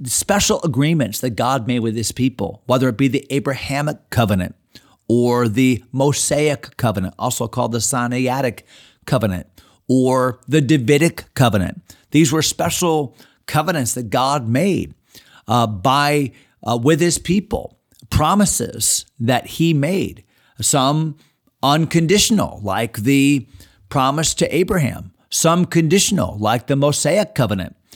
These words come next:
uh, and a standard by which they could not live, uh, up to which they could not live, that simply showed them their need for that new covenant that God spoke about in Jeremiah ch-, chapter thirty-one, Ezekiel,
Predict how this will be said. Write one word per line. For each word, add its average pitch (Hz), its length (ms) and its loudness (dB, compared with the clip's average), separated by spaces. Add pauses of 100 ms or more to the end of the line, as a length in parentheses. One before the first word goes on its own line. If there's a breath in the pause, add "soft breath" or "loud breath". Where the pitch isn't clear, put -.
(320 soft breath)
uh, 117 280 0
and 127 400 0
a 127 80 -4
standard 135 680 0
by 117 140 2
which 120 260 -2
they 127 140 -2
could 131 320 -4
not 139 320 -2
live, 139 580 0 (140)
uh, - 80 -4 (100)
up 143 260 -2
to 170 180 0
which 127 320 -2
they 117 120 2
could 110 300 -4
not 113 220 0
live, 95 360 0
that 104 280 -4
simply 143 320 0
showed 143 340 0
them 139 160 0
their 143 160 0
need 175 340 0
for 107 540 0 (420 loud breath)
that 147 360 2
new 180 360 2
covenant 113 560 0 (100)
that 117 260 -2 (400)
God 127 260 2
spoke 143 300 -2
about 120 320 0
in 120 80 -6
Jeremiah 127 460 0
ch-, - 160 -12 (100)
chapter 120 240 -4
thirty-one, 117 600 0
Ezekiel, 113 640 0